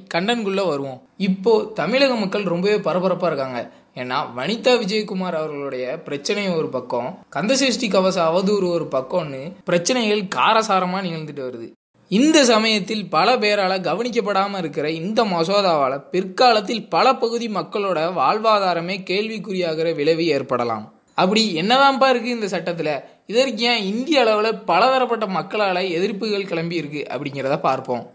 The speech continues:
இதுவரைக்கும் இருக்கிற சூழலியல் சட்டத்தின்படி, இந்தியாவுல எந்த பகுதியில தொழிற்சாலை தொடங்கணும்னாலும் சுற்றுச்சூழல் தாக்க மதிப்பீட்டு அறிக்கை அப்படிங்கிற ஒன்றை தயாரிச்சு அரசிடம் சமர்ப்பித்து அதற்கு அனுமதி வாங்கணும்.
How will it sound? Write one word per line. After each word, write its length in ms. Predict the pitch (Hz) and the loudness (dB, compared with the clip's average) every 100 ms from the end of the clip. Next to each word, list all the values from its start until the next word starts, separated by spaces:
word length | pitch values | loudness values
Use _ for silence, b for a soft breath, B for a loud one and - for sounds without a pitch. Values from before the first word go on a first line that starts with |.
| _ | _
இதுவரைக்கும் 720 | 180 190 269 247 240 240 269 247 | -2 4 6 8 6 4 -4 -4
இருக்கிற 540 | 208 180 196 165 190 | -4 -2 -2 -2 -2
சூழலியல் 580 | 196 226 226 220 208 196 | -4 0 0 0 -2 -2
சட்டத்தின்படி, 720 | 156 180 170 180 156 139 143 - 147 | -4 -4 -4 -4 -4 -4 -6 -12 -8
இந்தியாவுல 680 | 208 247 240 202 180 185 | 0 4 4 4 0 -4
எந்த 400 | 165 180 247 269 | -6 -6 -4 -2
பகுதியில 720 | 202 202 202 214 196 160 190 - | 0 -2 -4 -4 -4 -4 -4 -6
தொழிற்சாலை 680 | 170 214 190 214 202 185 190 | -6 -4 -2 0 0 -2 -4
தொடங்கணும்னாலும் 920 | 165 165 190 185 165 147 127 131 180 B _ | -4 -2 -4 -6 -6 -6 -6 -6 -10 B _
சுற்றுச்சூழல் 720 | - 202 208 262 233 214 196 | -8 -6 -4 -2 0 0 2
தாக்க 320 | 170 160 185 | 2 0 -2
மதிப்பீட்டு 580 | 180 151 185 175 175 160 | -4 -4 -6 -8 -6 -4
அறிக்கை 420 | 143 139 151 151 | -4 -6 -8 -10
அப்படிங்கிற 540 | - 131 143 147 139 127 | -8 -8 -8 -4 -4 -4
ஒன்றை 280 | 127 120 | -4 -6
தயாரிச்சு 680 | 131 - 123 156 160 135 - | -6 -4 0 2 2 0 -4
அரசிடம் 720 | 180 - 113 190 214 226 190 175 | -6 -6 -4 -4 -2 -4 -4 -4
சமர்ப்பித்து 760 | 135 160 208 170 175 - 180 | -6 -4 -4 -4 -6 -6 -6
அதற்கு 480 | - 131 185 208 190 | -6 -4 -2 0 0
அனுமதி 400 | 170 165 156 180 | 0 -2 -4 -4
வாங்கணும். 400 | 131 123 117 | -6 -6 -10